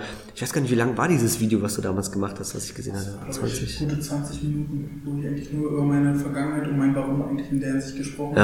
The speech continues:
Speaker 2: habe. Was meine, was meine Pflegemutter übrigens nicht wusste. Und ich habe damals oben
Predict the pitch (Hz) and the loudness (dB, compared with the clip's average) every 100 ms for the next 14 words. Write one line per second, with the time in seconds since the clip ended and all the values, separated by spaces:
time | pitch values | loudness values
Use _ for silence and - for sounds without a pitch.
0 | 110 147 - - - - - - - - | 6 4 0 -4 -8 -10 -16 -18 -20 -20
1 | - - - - - 139 - 135 135 135 | -20 -20 -20 -14 -2 -2 6 6 8 8
2 | 139 139 139 143 143 143 156 165 156 160 | 6 4 2 6 6 6 6 6 8 6
3 | 143 143 139 143 147 185 180 254 285 - | 6 6 4 2 2 2 4 6 4 2
4 | - - - - - 135 139 139 135 135 | -2 -4 -10 -14 -4 -2 0 4 6 6
5 | 135 160 185 202 | 6 8 8 10